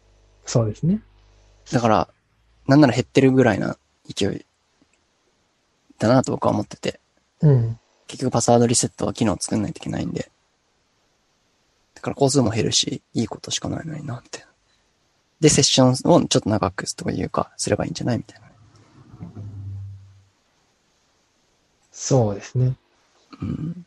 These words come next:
Speaker 1: うん。
Speaker 2: なので、うん。けど、まあ僕は、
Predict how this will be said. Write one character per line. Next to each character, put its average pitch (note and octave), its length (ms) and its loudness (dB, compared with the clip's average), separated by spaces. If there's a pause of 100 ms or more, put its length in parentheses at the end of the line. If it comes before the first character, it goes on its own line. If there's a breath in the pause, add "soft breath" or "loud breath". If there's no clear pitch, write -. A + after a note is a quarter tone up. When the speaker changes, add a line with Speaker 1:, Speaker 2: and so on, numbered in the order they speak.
(120)
Speaker 1:
う G#2 60 -6
ん。 - 1500 -10
Speaker 2:
な B2 100 6
の A2+ 140 2
で、 - 260 0 (640)
う A#2 120 4
ん。 A2 360 0 (840 loud breath)
け C3+ 100 6
ど、 A#2 100 6
ま B2 120 8
あ A#2+ 40 6
僕 C3 220 2
は、 C3+ 280 4